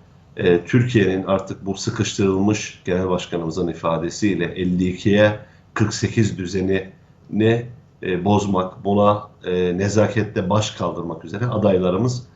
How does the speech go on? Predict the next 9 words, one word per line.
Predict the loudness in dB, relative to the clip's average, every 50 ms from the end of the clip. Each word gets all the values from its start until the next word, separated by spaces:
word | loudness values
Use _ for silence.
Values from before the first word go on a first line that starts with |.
| -20 _ -20 -20 _ _ _ -10
e, | -4 -2 0 2 2 2 2
her | 4 4 4 4
yerde | 4 2 0 0 -2 -4 -6 -8
sahada | -4 -2 -2 0 0 0 0 0 0 0 -2 -4 -6 -6
aktif | -6 -6 -6 -6 -8 -8 -8 -8
bir | -12
çalışma | -8 -6 -6 -6 -6 -4 -2 0
ortaya | 0 0 0 -2 -4 -4 -4 -4
koyacak. | -4 -4 -4 -4 -4 -6 -8 -8 -8